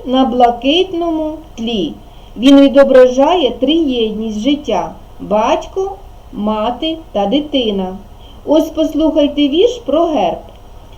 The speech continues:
Тризуб, немов сім'я єдина, де тато, мати і дитина. Живуть у мирі і любові на Україні вольній, новій. Третім державним символом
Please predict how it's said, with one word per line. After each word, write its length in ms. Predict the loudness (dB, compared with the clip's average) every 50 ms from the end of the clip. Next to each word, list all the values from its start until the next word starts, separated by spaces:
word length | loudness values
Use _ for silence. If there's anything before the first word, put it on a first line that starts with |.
| -10 -4
Тризуб, 600 | 0 2 4 4 4 4 2 4 4 4 4 4 2
немов 480 | 2 2 2 4 4 4 4 2 0
сім'я 480 | -2 -4 -6 -6 -4 -2 0 0 2 2
єдина, 680 | 2 2 0 -2 -2 -2 0 0 0 -2 -4 -6 -8 -12 -16 -18 -20 -20 -20 -20 -20 -14 -2
де 200 | 4 6 6 6
тато, 580 | 6 4 2 2 2 2 0 0 0 0 0
мати 500 | 0 -2 -2 -2 -2 -4 -4 -6 -6 -6 -6
і 100 | -8 -4
дитина. 680 | -2 -2 -2 -4 -4 -4 -2 -2 -2 -2 -4 -8 -10 -12 -14 -18 -18 -20 -20 -18 -14 -12
Живуть 560 | -4 0 2 2 4 4 4 2 2 2 0
у 120 | 0 0 0
мирі 380 | 2 0 0 0 2 0 0
і 240 | 0 -2 -2 -2 0
любові 720 | 2 2 0 0 -2 -2 0 0 0 0 -2 -2 -4 -6 -8 -12 -16 -20 -20 -20 -20 -20 -20 -16 -8
на 420 | -2 0 2 2 2 0 -2 -6 -8 -8
Україні 880 | -6 -6 -4 -4 -2 0 0 0 2 2 0 0 0 -2 -4 -4 -8 -10 -14 -18 -20 -20 -20 -20 -20 -20 -18 -12 -6
вольній, 540 | -2 0 0 0 0 0 -2 -2 -4 -8 -10 -14 -18 -20 -14 -8 -4
новій. 540 | 0 2 2 2 2 0 -2 -4 -6 -10 -10 -12 -18 -20 -20 -20 -20 -20 -20 -20 -20 -20 -20 -20 -20 -20 -20 -20 -20 -6 -2 0
Третім 500 | 2 4 4 2 2 2 2 2 4 4
державним 720 | 2 2 0 2 2 2 4 4 4 2 2 0 -2 -4
символом 880 | -6 -6 -4 -2 0 0 0 -2 -2 0 2 2 2 2 0 -6 -6